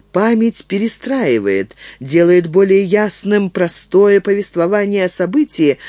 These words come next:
разумеется, не только вспоминая, но и придумывая его детали. «Гоббс», —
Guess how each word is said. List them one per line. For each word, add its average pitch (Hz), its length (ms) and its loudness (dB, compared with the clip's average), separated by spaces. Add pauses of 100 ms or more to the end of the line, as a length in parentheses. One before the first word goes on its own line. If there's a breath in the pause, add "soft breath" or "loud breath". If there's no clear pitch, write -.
(120 loud breath)
разумеется, 147 640 -4
не 151 120 -4
только 247 440 0
вспоминая, 151 960 -2 (320 loud breath)
но 160 380 0
и 180 100 -6
придумывая 175 960 0 (260 loud breath)
его 151 340 0
детали. 104 640 -6 (580)
«Гоббс», — 165 720 -4